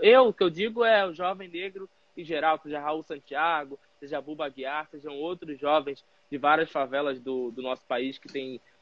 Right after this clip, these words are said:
feito e falado muitas coisas. Então, eu acho que o jovem branco, a elite branca,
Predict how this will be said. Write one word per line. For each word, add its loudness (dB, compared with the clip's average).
feito 6
e 4
falado 0
muitas -14
coisas. -8
Então, -4
eu 2
acho 2
que -6
o -6
jovem 6
branco, 0
a -6
elite -10
branca, -4